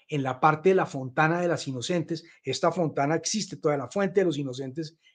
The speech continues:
existe tal cual como ustedes la ven hoy en día. Y hacia alrededor se empieza a formar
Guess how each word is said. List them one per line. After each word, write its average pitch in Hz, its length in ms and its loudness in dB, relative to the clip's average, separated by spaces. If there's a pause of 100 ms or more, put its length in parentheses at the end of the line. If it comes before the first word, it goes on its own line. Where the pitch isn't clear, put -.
existe 190 600 -4
tal 185 260 2
cual 180 220 4
como 175 180 0
ustedes 139 440 -4
la 147 120 0
ven 120 260 -6 (260)
hoy 139 260 0
en 139 140 0
día. 120 260 -12 (500)
Y 147 100 4
hacia 180 320 8
alrededor 220 680 12
se - 180 -2
empieza 185 500 4
a 226 40 0
formar 160 480 2